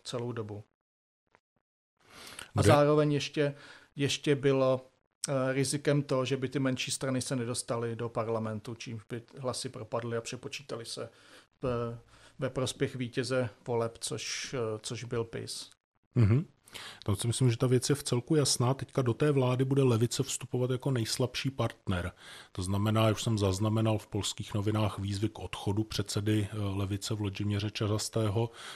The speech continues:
Speaker 2: To možná ani nemusíme spekulovat, jestli se to stane, to, to v nějaké chvíli prostě uvidíme, jestli na takovou věc může dojít. Ale, eh, v jaké síle, eh, ta levice tedy bude vstupovat do té vlády, říkal jsem, jako nejslabší partner,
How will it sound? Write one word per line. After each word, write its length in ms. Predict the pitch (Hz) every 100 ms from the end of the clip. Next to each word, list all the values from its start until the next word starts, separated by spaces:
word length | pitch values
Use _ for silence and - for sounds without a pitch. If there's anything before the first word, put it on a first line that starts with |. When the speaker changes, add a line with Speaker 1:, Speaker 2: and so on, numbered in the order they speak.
| -
Speaker 2:
To 180 | 98 92 -
možná 360 | 87 - 98 95 90
ani 160 | 95
nemusíme 500 | 95 92 - - 104
spekulovat, 600 | - - 92 104 95 98
jestli 200 | 92 -
se 120 | - 101
to 120 | 107
stane, 380 | - 92 95 101
to, 180 | 98
to 180 | 95 92
v 120 | 90
nějaké 340 | 95 92 87 90
chvíli 400 | - 98 98 92 -
prostě 320 | - - - 110
uvidíme, 540 | 92 98 92 101 104
jestli 280 | 98 - 104
na 80 | 117
takovou 380 | 98 101 104 104
věc 240 | 104 101
může 260 | - 98 110
dojít. 400 | 107 98 110 - - - - - -
Ale, 320 | 98 98 101
eh, 340 | 104 107 107 107 107 104
v 80 | 98
jaké 300 | 104 - 131
síle, 600 | - 117 110 113 120 120
eh, 300 | 120 110 107
ta 320 | - 113 113 113
levice 360 | 104 110 -
tedy 160 | 117 113
bude 220 | 107 110
vstupovat 480 | - - 110 113 110
do 120 | 107
té 180 | 104 117
vlády, 400 | 113 104 104 107
říkal 260 | 113 - 104
jsem, 180 | - 107
jako 180 | -
nejslabší 520 | 107 92 - 104 - 113
partner, 580 | 110 107 - 120 120